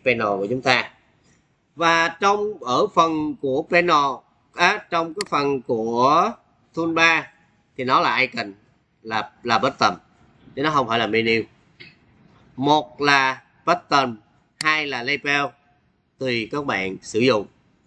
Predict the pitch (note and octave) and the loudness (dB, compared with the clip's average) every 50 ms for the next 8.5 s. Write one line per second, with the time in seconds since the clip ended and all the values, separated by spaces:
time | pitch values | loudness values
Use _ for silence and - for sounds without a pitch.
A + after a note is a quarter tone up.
0 | _ _ _ _ _ _ _ _ _ _ _ - E3+ - - - - - - - | _ _ _ _ _ _ _ _ _ _ _ -2 -2 -2 -2 -6 -20 -20 -20 -8
1 | - C#3 C#3 B2+ G2+ F#2+ F#2 F#2 F#2 A2 B2+ C#3 - C#3+ D3 D#3 F3+ E3+ - - | -4 -2 0 0 0 0 -2 -6 -2 0 0 2 4 4 4 4 2 -4 -12 -14
2 | - _ _ _ _ _ _ _ _ - C3+ B2+ B2 B2 A#2 A2 G2+ G2 _ _ | -14 _ _ _ _ _ _ _ _ -8 -4 -2 -2 -2 -4 -6 -12 -16 _ _
3 | A#2 A2+ A#2+ C#3 C#3 A#2 G2 A#2 B2+ - - G2 F2 E2+ _ _ _ _ _ _ | -6 -2 0 2 2 2 0 0 -4 -4 -2 -4 -4 -4 _ _ _ _ _ _
4 | _ _ _ _ _ _ _ _ _ _ _ _ _ _ _ _ _ _ _ _ | _ _ _ _ _ _ _ _ _ _ _ _ _ _ _ _ _ _ _ _
5 | _ _ _ _ _ _ _ - - G#2+ A2+ A#2 A#2 A2 G2 C3+ D3 D3 C3+ C3 | _ _ _ _ _ _ _ -12 -8 -4 0 0 0 0 0 0 -2 0 2 2
6 | B2+ B2+ B2 B2 B2 - A#2 G2 G2+ A2 B2 A2+ G#2 G2 G2+ A#2 C3 B2 A#2 A#2+ | 4 4 2 0 -2 -4 -4 -2 -2 -2 -2 -4 -4 -2 0 2 2 2 4 4
7 | A#2+ A#2+ A#2 G#2+ _ _ _ _ _ _ - C3+ - - A#2+ G2+ G2 G2+ G2 F#2+ | 2 2 2 0 _ _ _ _ _ _ -16 -16 -14 -12 -10 -10 -8 -8 -8 -10
8 | - - A2+ G#2+ G#2 A2 A2+ G#2+ G2 | -6 -4 -2 0 2 2 2 2 -2